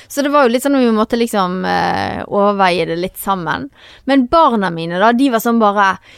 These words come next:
«Selvfølgelig må du slutte, og selvfølgelig skal du bli matredder.» Eh, så de heiet veldig på det. Men så gikk det sånn et års tid, og så, jeg husker det var,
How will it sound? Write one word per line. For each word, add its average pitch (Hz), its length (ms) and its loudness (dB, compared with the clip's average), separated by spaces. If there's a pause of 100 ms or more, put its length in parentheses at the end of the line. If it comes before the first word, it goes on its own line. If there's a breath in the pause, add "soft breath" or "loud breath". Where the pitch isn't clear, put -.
«Selvfølgelig 349 720 2
må 349 120 -2
du 359 40 -2
slutte, - 380 -4
og 277 240 4
selvfølgelig 320 680 -2
skal 240 160 -2
du 302 120 0
bli 254 120 0
matredder.» 214 760 0 (420 soft breath)
Eh, 196 720 0
så - 180 -4
de 330 140 4
heiet 262 320 0
veldig 196 320 0
på 175 160 -2
det. 165 140 -8 (320 soft breath)
Men 294 80 -4
så 381 180 -4
gikk - 240 -2
det 190 140 -8
sånn 320 160 0
et 277 120 -8
års - 360 -4
tid, 330 500 0
og - 160 -2
så, 277 400 2
jeg 220 140 -2
husker 254 300 -2
det 220 100 -2
var, 196 380 2